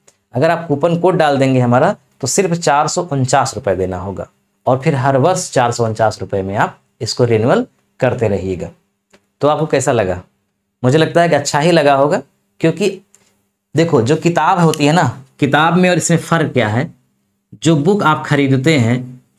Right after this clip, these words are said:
और जो यहाँ सुनेंगे कुकू एफ़एम में,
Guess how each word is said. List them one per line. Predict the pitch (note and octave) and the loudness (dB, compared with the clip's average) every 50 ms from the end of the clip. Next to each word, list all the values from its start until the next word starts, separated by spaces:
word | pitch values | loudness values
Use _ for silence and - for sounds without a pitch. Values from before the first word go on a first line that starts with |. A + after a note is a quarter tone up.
| _ _ _ _ _ _ _ _ _ _ _ - | _ _ _ _ _ _ _ _ _ _ _ -2
और | C#3 C#3 | 0 0
जो | B2+ D3 E3 | 2 2 2
यहाँ | D#3+ D3+ C#3+ D#3 F3 F3 | 2 2 2 2 2 2
सुनेंगे | E3 - D3 D3 C#3+ C#3+ C#3 C3+ | 2 2 2 2 2 2 2 2
कुकू | C3 - C3+ B2 B2+ C#3+ C3+ | 2 0 0 2 2 2 2
एफ़एम | B2 B2 - C3+ A#2+ G2 F2 | 2 2 0 0 0 0 0
में, | E2+ E2+ | -2 -6